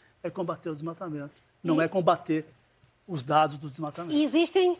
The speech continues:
Speaker 2: algumas razões pelas quais está aumentando de forma descontrolada. Primeiro, é o discurso do próprio presidente. É como se ele desse uma senha, né? "Desmate que o Bolsonaro garante." É como se ele estivesse dizendo isso. Invasão,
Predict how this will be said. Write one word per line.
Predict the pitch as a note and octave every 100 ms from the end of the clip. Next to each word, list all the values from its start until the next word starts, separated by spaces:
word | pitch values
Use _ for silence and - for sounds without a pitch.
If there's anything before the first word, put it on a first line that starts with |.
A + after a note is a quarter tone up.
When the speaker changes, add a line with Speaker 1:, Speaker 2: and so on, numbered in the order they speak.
| -
Speaker 2:
algumas | - B3+ C4 F4+ E4
razões | F4 D4+ D#4+
pelas | F4 E4 D4+
quais | D4 D4
está | D#4
aumentando | D4+ D#4 C#4+ C4+ D4
de | C4+
forma | C#4 - D4+ D4+ D#4
descontrolada. | A3+ C4 F#4 - F4+ F4 E4+ D4+ G#3+ F#3 F3+ -
Primeiro, | C#4+ D4 C4+ G#3+ F#3 _ _ _ _ _ _ _ -
é | C#4+ D#4+ -
o | -
discurso | C4+ C#4 - - G#4+ G#4+ D4
do | E4+
próprio | - F#4 G#4 E4+
presidente. | D#4+ D#4+ C#4+ G#3+ F#3 A#3+
É |
como | A3+ D#4
se | D4+
ele | E4 D#4+
desse | C#4+ E4 E4
uma | E4 E4
senha, | - C#4+ C4 G#3+ F3+
né? | F3 A3 D4+ F4 - _ - -
"Desmate | G#3 G#3+ D4 A#3+ C#4 E4 G#4+ - F#4
que | F4+
o |
Bolsonaro | D4+ E4 D#4+ D4+ D4 C#4+
garante." | C#4 A3 F#3 -
É | A#3+
como | C4+ C#4
se | D4
ele | C4+
estivesse | C4 D4 D4
dizendo | B3 C#4 D4+
isso. | D4 A3+ F#3 -
Invasão, | C4 C4+ C#4+ C#4 A3+ D4 D#4